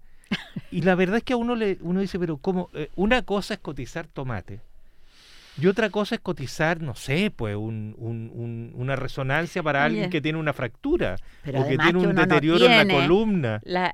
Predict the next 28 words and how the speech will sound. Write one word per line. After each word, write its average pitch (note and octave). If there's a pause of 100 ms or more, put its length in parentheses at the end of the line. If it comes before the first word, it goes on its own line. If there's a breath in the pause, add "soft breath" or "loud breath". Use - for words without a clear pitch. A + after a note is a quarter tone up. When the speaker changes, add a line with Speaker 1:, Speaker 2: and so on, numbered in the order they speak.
(120)
Speaker 1:
uno G3+
no F#3
tiene, G#3 (240)
eh, D#3+
elementos G3
para E3+
poder F#3
discriminar F#3
Speaker 2:
¿Y -
Speaker 1:
técnicamente, F#3
Speaker 2:
cómo A#3
es -
posible F3+
Speaker 1:
digamos? F3
Speaker 2:
que D#3+
haya D#3+
esa E3+ (100)
diferencia C3+
de E3+
valores? D#3
Yo C3
lo C#3
he B2
visto, C#3+
me C3+
lo G#2+
han A2+
mostrado. C#3+